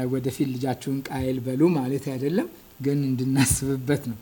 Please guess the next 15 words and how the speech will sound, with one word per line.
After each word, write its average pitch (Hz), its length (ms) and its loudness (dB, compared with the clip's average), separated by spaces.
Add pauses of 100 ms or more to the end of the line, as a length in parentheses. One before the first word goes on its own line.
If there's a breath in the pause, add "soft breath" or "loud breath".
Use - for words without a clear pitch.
(460 loud breath)
ስለ 226 280 12
ጌታ 254 260 6
ኢየሱስ 220 360 6
ክርስቶስ 220 440 4 (260 loud breath)
የተነገረው 175 840 8 (540 loud breath)
ትንቢት 190 460 6
እዚህ 151 240 4
ላይ 262 220 4 (640 loud breath)
ከሰዎችም 175 720 4 (640 soft breath)
ከሕዝቡም 180 520 6
አጠቃላይ 156 540 -2
ሁኔታ 151 420 -2
ጋር 285 220 -2 (100)
ተያይዞ 165 460 4
ነው። 104 120 -8